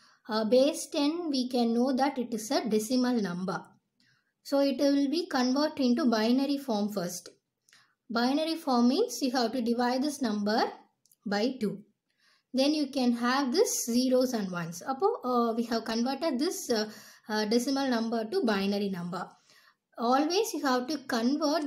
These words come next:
binary form into eight bit representation. That is very important. எப்பவுமே நீங்க டெசிமல் நம்பரை வந்து,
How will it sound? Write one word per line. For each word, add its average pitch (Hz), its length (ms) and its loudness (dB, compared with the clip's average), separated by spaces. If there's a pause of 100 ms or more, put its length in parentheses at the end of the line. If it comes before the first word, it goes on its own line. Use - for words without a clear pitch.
binary 262 440 0
form 262 340 0
into 214 260 0 (140)
eight 370 280 2
bit 381 200 0
representation. 202 840 -4
That 214 180 -4
is 226 100 -4
very 247 260 2
important. 220 640 -2 (600)
எப்பவுமே 269 340 0
நீங்க 240 260 2
டெசிமல் 269 540 0
நம்பரை 240 400 0
வந்து, 202 320 -2